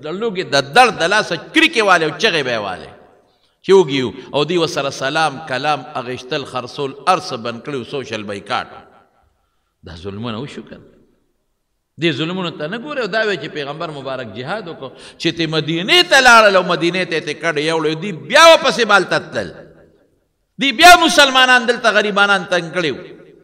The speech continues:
نو د هغې نه پس الله ورته حکم وکړ چې یو جټکه والا ورکول پکار ده. سمیږي نه. دا د کینسر لاس دی، دا اوس پرې کول پکار دی.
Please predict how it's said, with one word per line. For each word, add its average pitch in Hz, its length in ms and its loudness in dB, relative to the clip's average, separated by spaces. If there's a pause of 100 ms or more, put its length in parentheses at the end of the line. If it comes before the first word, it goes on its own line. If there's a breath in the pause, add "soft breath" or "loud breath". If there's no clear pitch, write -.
(800)
نو 135 120 -4
د 131 40 0
هغې 131 260 0
نه 131 80 -4
پس 170 300 -6
الله 131 300 -4
ورته 123 200 -6
حکم 117 360 -8
وکړ 110 160 -10
چې 113 80 -14
یو 107 140 -8
جټکه 104 280 -12
والا 101 220 -8
ورکول 95 340 -12
پکار 82 360 -16
ده. 80 160 -20 (520)
سمیږي 135 400 -6
نه. 117 220 -12 (840)
دا 131 120 -4
د 135 240 -4
کینسر 180 520 -2
لاس 139 500 -4
دی، 131 80 -8
دا 131 80 -4
اوس 131 140 -8
پرې 117 280 -8
کول 135 180 -8
پکار 87 400 -16
دی. 69 240 -20